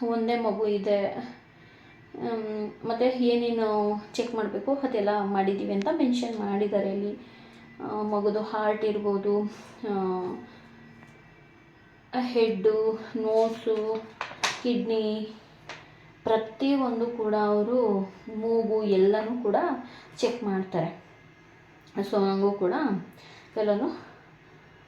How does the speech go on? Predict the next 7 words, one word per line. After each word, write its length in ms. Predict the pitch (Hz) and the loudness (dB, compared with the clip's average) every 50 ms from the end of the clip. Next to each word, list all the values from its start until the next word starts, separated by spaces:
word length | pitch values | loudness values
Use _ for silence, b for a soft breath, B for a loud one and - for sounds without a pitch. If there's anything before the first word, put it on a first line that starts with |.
| - - - | -20 -12 -6
ಚೆಕ್ 260 | - 247 233 - - | -6 -4 -4 -4 -4
ಮಾಡಿದ್ರು. 760 | 226 220 208 202 196 202 196 185 - 202 214 262 294 - - - - - 208 | -4 -2 0 0 0 0 0 0 0 -2 0 0 -2 -4 -8 -14 -10 -6 -4
ಇಲ್ಲೇನೋ 300 | 202 208 208 202 202 202 | -2 0 0 0 0 0
ಬರ್ದಿದ್ದಾರೆ, 640 | 190 185 180 180 185 190 185 190 190 190 214 208 - - - - B B B B B B B B B B B B - - - | -2 -2 -2 -4 -4 -4 -2 -2 -2 -2 -2 -4 -10 -14 -20 -20 B B B B B B B B B B B B -20 -18 -10
ಸ್ಟಮಕ್, 580 | - - 214 202 196 190 190 196 190 - - - B B B B B B B | -6 -4 -2 -2 0 0 -2 -2 -4 -6 -10 -14 B B B B B B B
postal 280 | 208 202 202 - - - | -8 -6 -6 -6 -6 -6
possible, 680 | - - - - - - - - - - - - - | -6 -6 -8 -10 -10 -10 -14 -18 -20 -18 -16 -16 -16